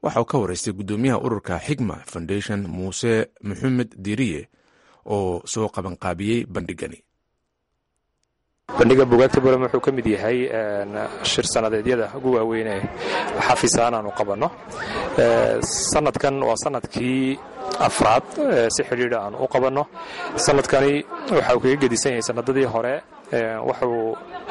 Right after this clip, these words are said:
Speaker 2: waxaa isugu yimid madax kala gedisan oo mas-uuliyiin heerar kala gedisan ah. Sababta dadkaan isugu keenayna waxay ahaayeen in laga hadlo halkudhegga sanadkan oo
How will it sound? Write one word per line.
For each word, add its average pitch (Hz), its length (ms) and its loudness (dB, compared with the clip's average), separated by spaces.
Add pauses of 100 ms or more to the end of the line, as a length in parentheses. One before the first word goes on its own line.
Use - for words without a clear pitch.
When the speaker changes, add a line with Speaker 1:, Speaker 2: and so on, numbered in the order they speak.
(300)
Speaker 2:
waxaa - 160 4
isugu 135 260 2
yimid 135 300 0 (140)
madax 127 340 2
kala 117 140 0
gedisan 113 440 0 (140)
oo 113 520 4
mas-uuliyiin 120 520 -2
heerar 120 240 0
kala 117 160 -4
gedisan 113 380 -2
ah. 156 80 -2 (500)
Sababta 143 340 4
dadkaan 139 280 2
isugu 131 260 2
keenayna 120 320 -4
waxay 120 180 -4
ahaayeen 104 380 -2 (320)
in 139 80 2
laga 123 240 2
hadlo 110 240 0 (500)
halkudhegga 127 460 4
sanadkan 131 540 0 (100)
oo 110 140 2